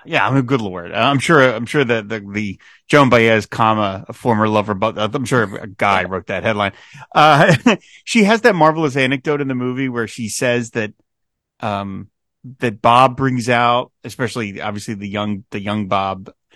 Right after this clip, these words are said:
Speaker 1: brings out the mothering instincts in some,
Speaker 2: Mm-hmm.
Speaker 1: in people, in, and in, and can bring it out in people who didn't know they had it even.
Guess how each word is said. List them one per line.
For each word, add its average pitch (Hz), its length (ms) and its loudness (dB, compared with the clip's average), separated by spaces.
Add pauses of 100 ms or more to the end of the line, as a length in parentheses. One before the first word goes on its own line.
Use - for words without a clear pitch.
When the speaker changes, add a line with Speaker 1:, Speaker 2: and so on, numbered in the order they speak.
(320)
Speaker 1:
brings 147 300 4
out 131 400 4 (440)
the 120 180 -4
mothering 131 500 2
instincts 170 720 -6 (340)
in 156 140 -2
some, 175 260 0
Speaker 2:
Mm-hmm. 160 100 -2
Speaker 1:
in 147 100 -2
people, 190 440 0 (340)
in, 165 260 4
and 151 200 0
in, 151 200 0
and 139 260 -6
can 151 180 -2
bring 147 200 4
it 143 100 4
out 143 160 4
in 135 80 -2
people 135 240 -6
who 131 80 0
didn't 127 240 -2
know 127 140 2
they 110 160 0
had 139 340 0
it 92 140 -6
even. 87 340 -20